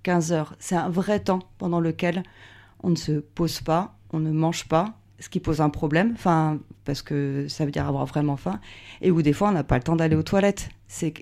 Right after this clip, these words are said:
un truc de récurrent dans toutes les structures, de se croiser dans les couloirs entre infirmières, avec une qui dit : «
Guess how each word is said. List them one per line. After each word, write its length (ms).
un 100
truc 220
de 100
récurrent 600
dans 280
toutes 260
les 120
structures, 680
de 120
se 180
croiser 500
dans 120
les 100
couloirs 340
entre 220
infirmières, 720
avec 320
une 200
qui 180
dit : « 180